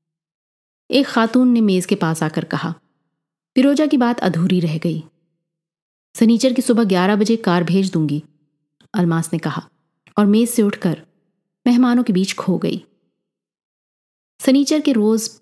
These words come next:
पिरोजा अलमास के घर पहुंची, जहां मुर्गियों की पार्टी अपने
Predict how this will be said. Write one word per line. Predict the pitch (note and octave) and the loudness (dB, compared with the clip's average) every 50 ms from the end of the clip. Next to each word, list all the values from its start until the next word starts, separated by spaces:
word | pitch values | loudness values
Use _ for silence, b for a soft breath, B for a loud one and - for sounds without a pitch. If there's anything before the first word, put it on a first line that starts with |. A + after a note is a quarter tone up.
| _ _ | _ _
पिरोजा | - G#3+ G3 G3+ G3 F#3 A3 G#3+ | 0 0 2 2 2 2 2 2
अलमास | G#3 G3 F3+ F3+ F3 F3+ F3+ | 2 2 0 0 0 -2 -2
के | - - | -4 -4
घर | E3+ E3+ E3+ D#3 | -4 -2 -4 -4
पहुंची, | - E3+ D#3+ D3+ - - - G#3+ - _ _ _ _ _ _ _ _ _ _ _ _ _ _ - | -4 -6 -6 -6 -6 -8 -8 -8 -10 _ _ _ _ _ _ _ _ _ _ _ _ _ _ -2
जहां | - F#3+ G3 G3 | 0 0 2 2
मुर्गियों | F#3 F#3+ F#3+ E3 D3 C#3+ G#3 A3+ A3+ | 2 2 2 0 0 0 0 2 2
की | A3 | 0
पार्टी | G#3+ - F3 D#3+ D#3 D#3 - F3 D#3 E3 G3+ - _ - | -2 -2 -2 -4 -4 -4 -4 -4 -4 -6 -8 -12 _ -6
अपने | - G#3+ G#3+ A3+ A3 A3 A3 A3+ A3+ | -6 -2 0 0 0 2 0 -2 -4